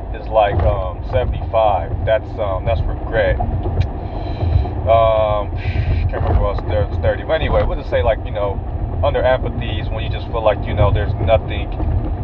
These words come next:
um, that you can do with your life to make your life better. Apathy is when you just feel absolutely just so beaten down, you don't feel anything. Grief is when you just have regret, you don't really don't see anything in the future.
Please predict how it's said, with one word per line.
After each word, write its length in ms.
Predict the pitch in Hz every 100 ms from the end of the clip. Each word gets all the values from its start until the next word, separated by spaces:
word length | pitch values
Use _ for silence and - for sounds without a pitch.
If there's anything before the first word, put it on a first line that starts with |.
| - -
um, 600 | 101 101 95 90 87 -
that 120 | - 82
you 120 | -
can 180 | - -
do 140 | 110
with 140 | - -
your 120 | -
life 180 | 107 101
to 60 |
make 160 | 92 -
your 100 | 101
life 180 | 101 - -
better. 360 | 104 101 101 95 113
Apathy 400 | 113 117 - 110
is 60 |
when 140 | - -
you 60 |
just 140 | - -
feel 160 | 107
absolutely 420 | 110 104 - -
just 200 | - 92
so 120 | 117 104
beaten 280 | 113 104
down, 200 | 110 107
you 60 | 107
don't 180 | 95 92
feel 220 | 117 107
anything. 440 | 104 - - - - - - - -
Grief 180 | -
is 80 | -
when 120 | -
you 60 | 107
just 120 | -
have 240 | 117 107 -
regret, 500 | - - 117 110 -
you 60 | -
don't 140 | 110
really 140 | 104 104
don't 200 | 101 -
see 80 | 113
anything 320 | 107 - 101
in 80 | -
the 120 | - -
future. 320 | - -